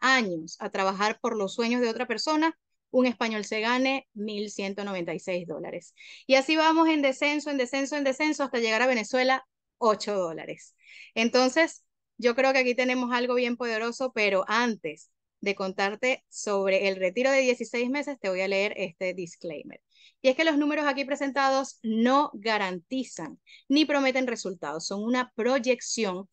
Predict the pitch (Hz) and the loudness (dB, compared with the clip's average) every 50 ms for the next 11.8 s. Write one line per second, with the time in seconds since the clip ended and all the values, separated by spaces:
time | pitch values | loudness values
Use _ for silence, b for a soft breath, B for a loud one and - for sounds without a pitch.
0 | _ _ _ - 196 208 196 190 - - 247 247 254 269 294 - - 247 226 208 | _ _ _ -2 -2 -2 -2 -2 -4 0 0 0 2 2 0 -2 -2 -4 -4 -6
1 | 196 190 - - 233 247 262 269 262 233 196 247 247 262 - 269 254 247 240 240 | -8 -8 -6 -2 0 0 2 2 0 2 2 2 2 2 0 -2 -2 -2 -2 -4
2 | 214 190 - 185 170 170 - 226 233 247 254 220 220 240 262 - - 214 202 202 | -6 -6 -6 -8 -8 -4 -2 -2 0 0 0 0 0 0 0 -2 -4 -6 -6 -6
3 | 214 214 214 - _ - 226 - - _ _ _ B B B B B _ - 220 | -6 -8 -10 -12 _ -14 -14 -14 -14 _ _ _ B B B B B _ -6 0
4 | 226 240 262 294 294 294 320 311 - 320 294 254 254 233 214 220 233 240 233 - | 2 4 4 4 2 0 -2 -2 -2 -4 -6 -2 0 2 2 2 0 -2 -4 -10
5 | _ _ 220 185 208 226 262 277 262 233 214 202 202 208 - - - 240 226 202 | _ _ -8 -2 2 4 4 4 2 0 -2 -2 -4 -4 -8 -6 -2 0 2 2
6 | 196 190 - - 262 254 196 180 165 160 - - 208 196 - - 196 175 175 - | 2 2 2 2 2 2 2 -2 -6 -8 -8 -8 -10 -10 -8 -8 -8 -8 -6 -4
7 | - 277 294 302 294 285 311 311 302 285 320 294 - 208 196 196 247 269 269 - | -2 0 2 2 2 4 2 2 0 0 -2 -6 -6 -4 2 4 4 4 4 2
8 | 262 240 226 220 - 254 180 180 175 - 226 233 240 247 247 247 - _ _ _ | 0 0 0 0 -4 -8 -10 -8 -6 -4 -2 -2 0 -2 -2 -4 -8 _ _ _
9 | _ _ _ _ _ 214 208 214 214 220 226 220 202 214 208 208 208 208 190 156 | _ _ _ _ _ -6 -4 -2 -2 -2 -2 -2 -4 -4 -2 -2 -2 -2 -2 -2
10 | 120 - - _ _ _ _ _ _ _ _ _ _ _ _ _ _ _ _ _ | -4 -6 -10 _ _ _ _ _ _ _ _ _ _ _ _ _ _ _ _ _
11 | - 208 220 226 233 247 269 269 - - - - 160 - - | -2 2 4 4 6 6 4 2 0 -6 -12 -12 -12 -12 -14